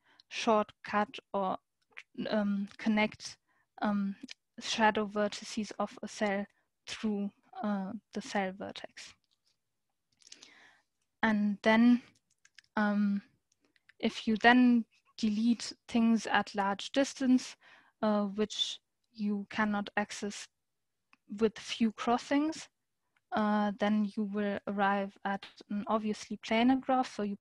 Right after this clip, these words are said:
planarize this. Uh, this means you, um, insert an auxiliary vertex here, a dummy vertex, um, and then you'll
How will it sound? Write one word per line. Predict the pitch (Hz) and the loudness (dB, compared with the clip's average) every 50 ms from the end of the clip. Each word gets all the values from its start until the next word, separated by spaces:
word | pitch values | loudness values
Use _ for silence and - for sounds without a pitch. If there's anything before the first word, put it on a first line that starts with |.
| - | -8
planarize | - - 226 226 233 240 240 240 240 247 247 - | -4 0 2 2 2 2 2 2 2 0 0 -2
this. | - 262 247 - - - - _ _ _ _ _ _ _ _ - 359 359 349 | -4 -8 -8 -8 -10 -16 -18 _ _ _ _ _ _ _ _ -20 -18 -12 -8
Uh, | - 208 208 202 196 208 | -6 -4 -2 -4 -4 -6
this | - 214 - - | -8 -10 -4 -2
means | 214 214 208 202 - - | -2 0 0 -2 -4 -6
you, | 214 202 196 202 - _ _ _ _ _ _ _ _ _ _ - | -6 -6 -6 -8 -10 _ _ _ _ _ _ _ _ _ _ -8
um, | 202 196 196 196 190 190 196 196 _ _ _ _ _ _ _ - | -4 -4 -2 -2 -4 -4 -6 -8 _ _ _ _ _ _ _ -4
insert | - 214 208 226 - - 220 196 190 196 196 - - _ _ _ _ _ - | -2 0 0 0 -2 -2 0 0 0 0 -2 -6 -12 _ _ _ _ _ -6
an | 208 208 196 | -4 -4 -4
auxiliary | - 202 196 - 214 226 214 220 214 202 208 208 202 | -4 -6 -4 0 0 0 2 0 -2 -2 -2 -4 -6
vertex | 190 196 208 202 196 196 - - - - - | -6 -6 -4 -4 -4 -4 -8 -12 -14 -14 -12
here, | - - 247 254 247 240 - | -6 -2 0 2 2 0 -2
a | 202 | -2
dummy | - 202 196 208 233 233 233 | -2 0 2 2 4 2 2
vertex, | 214 247 240 240 - - 269 262 - - - - - _ _ _ - - - - _ _ _ - - | 2 2 0 0 0 0 -2 -2 -2 -6 -14 -16 -16 _ _ _ -20 -20 -20 -20 _ _ _ -6 -4
um, | 214 208 208 208 208 202 196 - _ _ _ _ _ _ _ _ _ _ _ _ _ _ _ _ _ _ _ - - _ - - | -2 0 0 0 0 -2 -4 -8 _ _ _ _ _ _ _ _ _ _ _ _ _ _ _ _ _ _ _ -20 -20 _ -4 0
and | 220 220 | 2 4
then | 208 214 220 220 | 4 4 4 4
you'll | 208 214 208 202 | 4 2 0 0